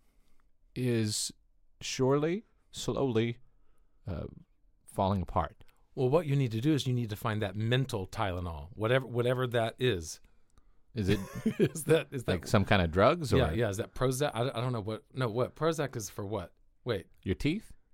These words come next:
Speaker 2: <laughs> Wow, it's a good thing we're not a pharmacist.
Speaker 1: No, I. Uh, <laughs> the doctor is in. Uh, I would like to,
Speaker 2: <laughs>
Speaker 1: uh, prescribe you, uh, more flossing.
Speaker 2: Wow, yeah.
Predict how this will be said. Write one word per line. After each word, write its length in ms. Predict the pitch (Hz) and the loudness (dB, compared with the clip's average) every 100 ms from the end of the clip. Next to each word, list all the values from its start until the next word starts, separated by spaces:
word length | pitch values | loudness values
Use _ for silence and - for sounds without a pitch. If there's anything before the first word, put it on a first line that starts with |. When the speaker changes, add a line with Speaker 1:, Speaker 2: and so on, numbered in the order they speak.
| _ - | _ -8
Speaker 2:
<laughs> 500 | 831 932 - - - - 214 202 - 120 104 - | -6 -8 -10 2 4 4 2 -4 -6 -8 -6 2
Wow, 280 | 135 110 - | 6 6 4
it's 140 | 135 | -2
a 60 | 143 | 2
good 180 | 139 139 | 2 2
thing 140 | 120 | 0
we're 100 | 123 | 0
not 160 | 117 95 | 0 -2
a 40 | |
pharmacist. 560 | - 90 87 - 73 - - - - 95 | -4 -6 -6 -10 -14 -16 -20 -20 -10 0
Speaker 1:
No, 100 | 87 | 2
I. 280 | 90 120 - - - - - | 4 2 -2 -14 -20 -20 -2
Uh, 460 | 110 98 98 - 107 | 4 6 6 6 4
<laughs> 40 | - | 4
the 100 | 104 | 2
doctor 380 | 110 135 147 135 | 4 4 8 6
is 160 | 104 | 8
in. 200 | 95 78 | 6 6
Uh, 340 | - 98 95 101 | 6 8 8 6
I 80 | 110 | 6
would 120 | 107 | 8
like 220 | 104 101 | 6 6
to, 260 | 110 95 - - | 4 4 0 -10
Speaker 2:
<laughs> 200 | - - | -12 -4
Speaker 1:
uh, 120 | 104 92 | 0 2
prescribe 640 | - 95 - 113 117 107 | 4 2 6 6 8 6
you, 360 | 107 107 104 - | 6 6 4 2
uh, 160 | 98 85 | 0 2
more 280 | 87 104 101 | 6 4 4
flossing. 480 | - 76 71 - - - - 110 | 2 -2 -2 -6 -14 -20 -8 -2
Speaker 2:
Wow, 260 | 104 82 98 | -2 -2 -8
yeah. 160 | 95 | -10